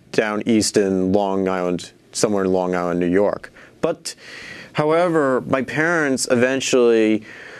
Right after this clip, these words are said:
fought for me to go to a regular school. So, yeah, I started, like,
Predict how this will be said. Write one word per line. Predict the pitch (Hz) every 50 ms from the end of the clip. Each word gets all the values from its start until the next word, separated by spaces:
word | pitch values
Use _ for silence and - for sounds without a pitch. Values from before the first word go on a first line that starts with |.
| - -
fought | - - - 139 135 143 139
for | - - 120
me | 110 110 104
to | 95 110
go | 92 117 110
to | 101 - 117
a | 107
regular | 104 104 110 120 131 123 117 107 98 92
school. | - - - - 110 95 92 90 90 90 90 98 113 - - - - - - - - - - - - _ - -
So, | - - 143 139 135 131 131 127 127 - - -
yeah, | 143 151 151
I | 139
started, | 131 - - - 160 165 175 175 170 160 151 143 127
like, | 127 123 131 135 127 127 113 - -